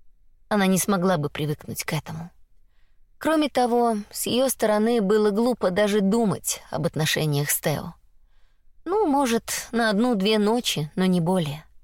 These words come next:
Тео никогда не был сторонником длительных отношений. Притяжение между ними,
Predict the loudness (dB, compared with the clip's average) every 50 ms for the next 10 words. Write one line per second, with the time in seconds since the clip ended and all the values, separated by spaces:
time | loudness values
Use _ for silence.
0 | _ _ _ _ -20 -20 _ _ 0 0 2 4 4 4 4 2 2 0 0 0
1 | 0 2 2 2 2 0 0 0 0 0 0 -2 0 0 0 2 2 2 0 0
2 | -2 -2 -2 -2 0 -2 -2 0 0 0 0 0 -2 -4 -6 -6 -6 -6 -6 -6
3 | -6 -2 -2 -2 0 0 0 -2 -2 -4 -6 -8 -14 -16 -18 -20 _ -20 -20 -20
4 | -20 -20 -20 -20 -20 -20 _ _ -12 -6 -4 -2 0 0 0 0 0 0 2 2
5 | 2 2 2 0 0 0 0 2 2 2 2 2 2 2 2 0